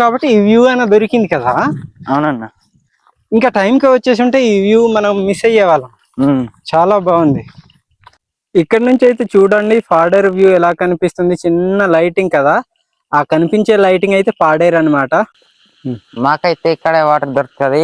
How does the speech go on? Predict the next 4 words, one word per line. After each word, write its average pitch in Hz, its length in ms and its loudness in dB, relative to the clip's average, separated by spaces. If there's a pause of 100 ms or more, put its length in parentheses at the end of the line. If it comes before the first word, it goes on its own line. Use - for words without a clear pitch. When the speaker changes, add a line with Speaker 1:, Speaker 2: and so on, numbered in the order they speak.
Speaker 2:
ఇక్కడ 160 160 -2 (160)
కుండ 151 220 -4 (440)
కడిగేసి 151 480 -4 (340)
తీసుకెళ్దామని 143 680 -4